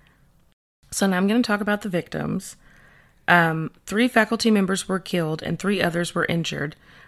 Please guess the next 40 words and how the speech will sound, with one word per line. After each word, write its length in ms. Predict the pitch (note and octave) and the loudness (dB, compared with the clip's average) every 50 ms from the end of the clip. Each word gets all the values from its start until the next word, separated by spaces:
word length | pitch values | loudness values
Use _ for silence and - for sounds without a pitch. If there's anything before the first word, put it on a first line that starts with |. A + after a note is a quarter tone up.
| - _ _ | -20 _ _
Only 240 | - F3+ F#3 F#3 F3+ | 0 0 2 2 2
a 60 | F3+ | 0
few 260 | F3+ - A3 A3 B3+ | 0 0 2 2 2
students 500 | C4+ - - - A3+ G3+ F#3+ G3+ G3+ - | 2 0 2 2 2 2 2 0 0 0
were 80 | - F3+ | -4 -4
present 420 | E3 - - F#3 F#3 F#3 F#3 - | -2 2 2 2 4 4 2 2
in 100 | - F3+ | 2 2
the 80 | F3+ E3 | 2 2
building 360 | D#3 F3+ F3+ F3 E3 E3+ E3 | 2 2 0 2 0 0 -2
at 120 | E3 E3 | -2 -2
the 60 | - E3+ | -4 -4
time 280 | - - F#3 F3+ F3 | 0 2 2 2 2
of 40 | E3+ | 0
the 100 | D#3+ E3+ | 0 -2
shooting, 460 | - - - E3 D#3+ D#3 D3+ D#3 D#3+ | -2 -2 -2 -2 -2 -2 -2 -2 0
and 140 | E3 E3+ F#3 | 2 2 2
none 240 | F3 E3+ E3+ E3+ E3 | 4 4 2 2 0
were 120 | E3 E3+ | 0 -2
harmed. 480 | D#3 D#3 D#3+ D3 C3 B2+ B2+ D3 D3+ - _ _ - - - _ _ _ _ _ _ - _ _ | -4 -4 -2 -2 -2 -2 -4 -6 -8 -12 _ _ -20 -20 -20 _ _ _ _ _ _ -20 _ _
A 80 | F3+ F3+ | 2 2
memorial 520 | F3+ F3+ F3+ F#3 F#3 G3+ A3 A#3 A#3+ B3+ | 4 4 4 4 4 4 4 4 4 2
service 460 | B3+ - - G#3 G3 E3 F#3+ G3 - | 2 2 2 2 2 2 0 -2 0
was 140 | F#3+ G3 - | 0 0 0
held 380 | - F#3+ E3+ D#3+ D#3+ E3 E3+ - - | 0 0 2 2 0 0 -2 -4 -4
at 380 | - E3 E3 E3 D#3+ - - - - - - - - - - - - - - | 0 2 2 4 2 2 -2 -6 -18 -20 -20 -20 -20 -20 -20 -20 -20 -20 -4
U 220 | - F#3 G3+ G3+ F#3+ | 2 2 4 4 4
A 140 | F#3 F#3 F#3+ | 4 2 2
Huntsville 640 | F#3+ F#3+ G3+ F3 - - - - E3 D#3 D#3 D#3 - | 4 2 2 2 0 -4 -2 -2 0 0 0 0 0
on 160 | - D#3+ E3 | 0 0 0
Friday, 640 | - - - - F3 E3+ E3+ F3 F#3 F#3 F#3+ G#3 G#3+ | -2 0 2 4 4 4 4 2 2 2 0 0 -2
February 520 | - - F#3 E3+ G#3 G#3 G#3 G#3 G#3+ A3+ | 0 -2 0 2 2 2 4 4 6 6
nineteenth, 680 | A3 G#3 G#3 G#3 - - - E3+ E3 D#3+ E3 E3+ - - | 6 4 4 0 -2 -2 0 0 0 0 -2 -4 -6 -4
twenty 280 | - F#3+ F3+ F#3 G3 | 0 2 2 4 2
ten, 440 | G3+ - F#3 D#3+ D3 C#3+ D3+ E3+ - - - - - _ _ | 2 2 0 -2 0 0 -2 -4 -4 -8 -20 -20 -20 _ _
with 120 | - F3 E3+ | -2 -2 0
three 280 | - - F#3 G3 G3+ | 0 0 2 2 2
thousand 380 | G3+ - F#3+ F3+ F3+ E3+ F3+ F3 | 4 4 2 2 2 2 -2 -2
people 280 | - F3+ E3+ - E3 D#3+ | -2 -2 -2 -2 -2 0
in 160 | D3+ D#3 D#3+ | 0 0 0
attendance. 680 | D#3 D3 - D#3+ D3 C#3 C#3 C3+ - - - - - | -2 -2 -4 -6 -4 -4 -6 -8 -10 -10 -12 -16 -16